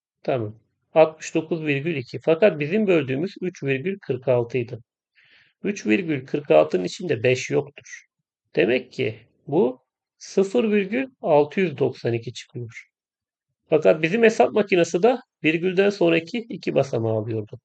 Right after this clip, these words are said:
Sıfır virgül altmış dokuz. L N iki eşittir burada sıfır vir-, sıfır virgül altmış dokuz. Fakat biz eksi L N ikiyi arıyoruz. Unutmayalım.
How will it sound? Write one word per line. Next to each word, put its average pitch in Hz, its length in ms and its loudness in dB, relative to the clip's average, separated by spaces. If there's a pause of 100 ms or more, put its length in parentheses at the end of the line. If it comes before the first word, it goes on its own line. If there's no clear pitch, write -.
(100)
Sıfır 160 440 -2
virgül 147 280 -2
altmış - 340 -8
dokuz. - 460 -14 (840)
L 165 260 6
N - 80 -4
iki - 260 -4
eşittir 147 480 -4
burada 139 240 -2
sıfır 147 520 -4 (160)
vir-, 127 320 -4 (100)
sıfır 165 460 -4
virgül 147 340 0
altmış - 340 -8
dokuz. - 380 -12
Fakat 233 320 2
biz 190 220 -8
eksi - 320 0
L 180 220 6
N 131 60 2
ikiyi 127 260 0
arıyoruz. 123 400 -6
Unutmayalım. 135 640 -4